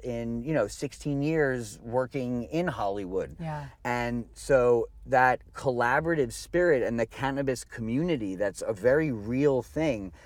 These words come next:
Speaker 1: that's very different from the cannabis industry. Um, and, you know, our, and to see that and
Speaker 2: And the
Speaker 1: just
Speaker 2: cannabis culture.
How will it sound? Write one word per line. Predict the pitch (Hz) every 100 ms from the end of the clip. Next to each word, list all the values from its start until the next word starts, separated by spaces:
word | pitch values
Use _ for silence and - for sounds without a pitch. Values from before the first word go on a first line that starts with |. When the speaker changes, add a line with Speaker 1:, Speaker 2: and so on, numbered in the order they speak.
| - -
Speaker 1:
that's | 120 87
very | 90 139 156
different | 117 156 156 135
from | - 120
the | 107
cannabis | - 127 127 110 104
industry. | - 175 170 - - 101 92 92 - - - -
Um, | 120 113 107 107 107 -
and, | 123 113 110
you | 135
know, | 120 104 -
our, | 135 139
and | - 127 - -
to | 120
see | - - 185
that | 170 120 113 113 -
and | 214
Speaker 2:
And | 226
the |
Speaker 1:
just | 196
Speaker 2:
cannabis | 185 170 143
culture. | - 170 165 110